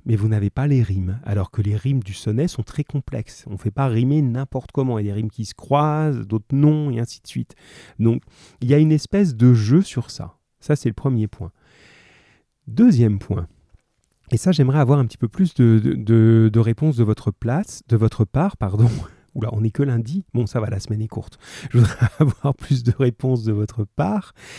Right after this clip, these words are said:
Euh, qu'est-ce qu'il veut nous montrer dans ce poème ? Vous, vous êtes un... c'était moins clair dans vos réponses. Qu'est-ce qu'il veut nous montrer ?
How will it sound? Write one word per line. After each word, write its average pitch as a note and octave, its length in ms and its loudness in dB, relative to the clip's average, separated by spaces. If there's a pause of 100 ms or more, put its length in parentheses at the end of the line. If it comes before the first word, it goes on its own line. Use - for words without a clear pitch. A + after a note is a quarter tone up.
(360)
Euh, A#2+ 720 -2 (1400)
qu'est-ce B3+ 240 -2
qu'il G#2 200 -2
veut D#3+ 180 0
nous D3+ 100 4
montrer A2+ 720 2
dans G#2 120 0
ce - 120 -12
poème ? G2 380 -4
Vous, A#2+ 140 -4
vous D#3 160 -2
êtes A#3 120 -2
un... E3+ 100 2 (560)
c'était - 300 -4
moins D3 240 4
clair G#2 320 -4
dans G#2+ 100 0
vos G#2 180 -2
réponses. G#2 460 -6 (360)
Qu'est-ce - 200 -12
qu'il A2 200 -6
veut F#3+ 120 2
nous B2 220 2
montrer ? G#2+ 760 -2